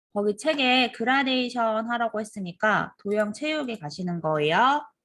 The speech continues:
도형 채우기. 회전은 저희 지금 여기 있어요.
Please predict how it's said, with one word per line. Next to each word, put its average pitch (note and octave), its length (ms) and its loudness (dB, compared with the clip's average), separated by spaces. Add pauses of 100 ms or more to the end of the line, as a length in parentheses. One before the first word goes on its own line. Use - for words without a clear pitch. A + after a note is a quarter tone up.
(220)
도형 F#3 300 -6
채우기. F#3 680 -4 (800)
회전은 C4+ 800 2
저희 G3 260 -2
지금 F3+ 300 -4
여기 G3+ 260 -2
있어요. E3 640 0